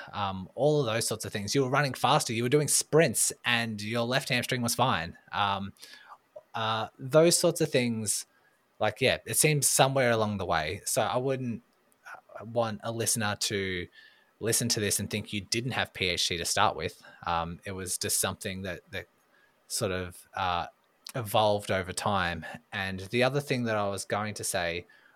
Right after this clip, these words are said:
was, um, the changing of your belief, like, how much, how long this process took and how persistent you've been with, "Okay, let me see if it's something else,"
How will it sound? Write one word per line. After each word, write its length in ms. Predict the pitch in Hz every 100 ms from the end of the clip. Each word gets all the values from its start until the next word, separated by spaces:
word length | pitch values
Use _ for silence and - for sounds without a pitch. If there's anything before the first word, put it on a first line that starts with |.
| _ -
was, 500 | 98 92 98 - - _
um, 440 | 101 92 92 85 - _ _ _ _ _
the 100 | 117
changing 520 | - - 135 143 139
of 140 | 120 113
your 100 | 104
belief, 540 | - 98 110 87 -
like, 200 | 98 92
how 320 | - - 143
much, 460 | 147 123 - - - _ _ _ _ _ _ _ _ _
how 440 | 71 92 - 143 160
long 340 | 127 131 139
this 160 | 117 -
process 520 | - 123 - 117 -
took 320 | - 127 -
and 100 | 101
how 320 | 113 120 101 - _ -
persistent 560 | 117 - 127 - 127
you've 200 | 107 98
been 320 | 113 110 107 104
with, 200 | 95 135
"Okay, 240 | 143 120
let 120 | 135
me 60 | 170
see 120 | 180
if 80 | 131
it's 120 | -
something 280 | 110 101 92
else," 400 | 98 98 -